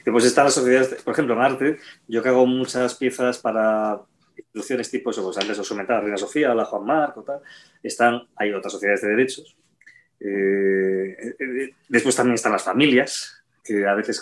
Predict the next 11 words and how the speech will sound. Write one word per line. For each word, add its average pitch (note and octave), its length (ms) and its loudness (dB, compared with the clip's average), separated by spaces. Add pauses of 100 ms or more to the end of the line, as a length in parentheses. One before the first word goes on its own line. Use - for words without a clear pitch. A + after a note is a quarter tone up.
(120)
cobran A2+ 220 -2
por G#2 100 -6
separado B2+ 580 0
en, G2 240 -12
en G2 100 -10
el F#2+ 120 -8
tema F#2+ 480 -2
audiovisual. F#2+ 640 2 (720)
Es - 120 -4
complicado. C#3 360 4
Supuestamente, E3+ 800 0